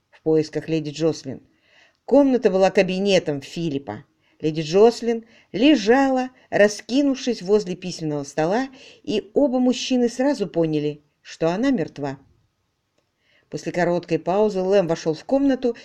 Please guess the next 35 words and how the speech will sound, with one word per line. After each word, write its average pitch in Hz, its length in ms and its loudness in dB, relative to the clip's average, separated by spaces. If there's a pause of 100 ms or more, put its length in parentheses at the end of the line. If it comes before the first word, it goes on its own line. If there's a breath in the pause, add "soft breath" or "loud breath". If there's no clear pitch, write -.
(180 loud breath)
и 285 80 -4
направился 294 580 2
к - 60 -14
столу. 220 500 -4 (460)
Женщина, 190 500 -2
которую 170 340 -2
он 160 60 -4
пришёл 175 400 -4
арестовывать, 147 800 -4 (280 soft breath)
уже 196 180 -2
никогда 233 460 2
не 202 120 -2
предстанет 156 560 -6
перед 151 200 -4
судом. 143 400 -8 (800 soft breath)
Кем 330 300 4
бы 269 100 6
она 254 180 4
ни 254 120 4
была 220 300 6
и 190 80 2
что 190 200 -2
бы 170 120 -2
она 156 200 0
ни 151 100 -2
совершила, 277 720 -2 (240)
её 180 320 -2
уже 180 240 -6
нет 151 200 -4
в 143 60 -16
живых. 135 400 -10 (580 soft breath)
Она 190 240 2
лежала 185 560 2
лицом 185 480 -2
вниз, 226 500 -2